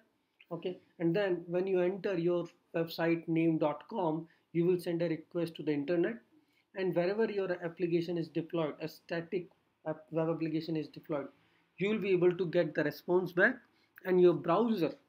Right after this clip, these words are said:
which is either Chrome, Mozilla, Safari, will be able to download the H T M L document, and you will be able to see the request. So currently when you are a, like, a normal user, not even a developer, when you write amazon dot com or amazon dot in,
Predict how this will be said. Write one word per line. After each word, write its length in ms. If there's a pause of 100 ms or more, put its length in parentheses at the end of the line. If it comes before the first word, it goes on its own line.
(120)
which 200
is 100
either 260
Chrome, 420
Mozilla, 440
Safari, 560 (340)
will 160
be 120
able 240
to 280 (300)
download 540
the 120
H 240
T 120
M 100
L 60
document, 720
and 140
you 100
will 120
be 100
able 200
to 160
see 160
the 120
request. 400 (1200)
So 120
currently 380
when 180
you 160
are 80
a, 240 (440)
like, 240
a 100 (340)
normal 420
user, 400
not 260
even 180
a 40
developer, 500
when 160
you 140
write 240
amazon 360
dot 280
com 200
or 120
amazon 320
dot 320
in, 280